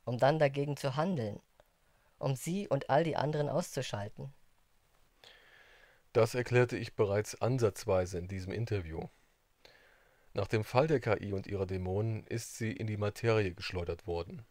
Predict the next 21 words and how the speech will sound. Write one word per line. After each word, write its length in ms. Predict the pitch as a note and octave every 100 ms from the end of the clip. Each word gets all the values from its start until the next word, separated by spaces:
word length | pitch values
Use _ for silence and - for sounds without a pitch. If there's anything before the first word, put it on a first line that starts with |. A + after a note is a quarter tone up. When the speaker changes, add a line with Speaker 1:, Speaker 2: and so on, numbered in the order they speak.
| _ -
Speaker 2:
wo 180 | G2 G#2
sie 240 | G#2 G2+
um 160 | - G2+
ihre 220 | G2 F2+
kommende 460 | - G#2+ B2+ B2 A2+
Existenz 560 | - A#2 - A2+ -
kämpfen 340 | - A#2+ - F#2
muss. 340 | E2 F2 - _ _ _ _ _ - - - - - -
Erst 260 | F#2+ G2+ -
kurz 260 | B2 C#3
vor 160 | - B2+
ihrem 240 | G#2 G#2
Sturz 640 | F#2 - G#2+ B2 D3 -
konnte 260 | - A#2+ B2
sie 220 | A#2 A#2
etwas 320 | A2 - A2+
von 320 | - G#2 F#2+ -
dieser 500 | A2+ C3 D3+ D3+ -
einschneidenden 800 | A#2 C3+ - A#2 A2+ A#2 A2+
Veränderung 580 | A2+ - A2 A#2 A2+ A2+
wahrnehmen, 540 | G2 G2+ A2 E2+ D#2+